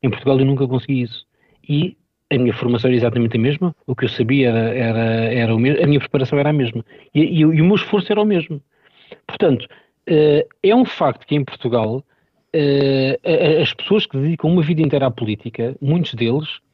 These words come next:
entram com uma mão à frente, outra mão atrás e saem lá milionários.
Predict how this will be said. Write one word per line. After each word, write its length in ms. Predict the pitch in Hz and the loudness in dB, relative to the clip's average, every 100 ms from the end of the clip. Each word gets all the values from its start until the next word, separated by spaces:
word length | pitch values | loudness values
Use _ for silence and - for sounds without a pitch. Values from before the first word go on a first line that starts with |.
| _ _ | _ _
entram 300 | 151 170 135 | 0 0 0
com 100 | 110 | -2
uma 120 | 120 120 | 0 0
mão 140 | 123 | 0
à 20 | |
frente, 240 | 117 143 117 | 0 -2 -2
outra 180 | 110 113 | -4 -2
mão 140 | 117 | -2
atrás 300 | 117 135 151 | -2 -2 -4
e 40 | 165 | -4
saem 180 | 165 160 | -2 0
lá 240 | 151 160 - - _ | 0 -2 -6 -16 _
milionários. 640 | 147 160 175 156 135 - | 0 2 2 0 -2 -8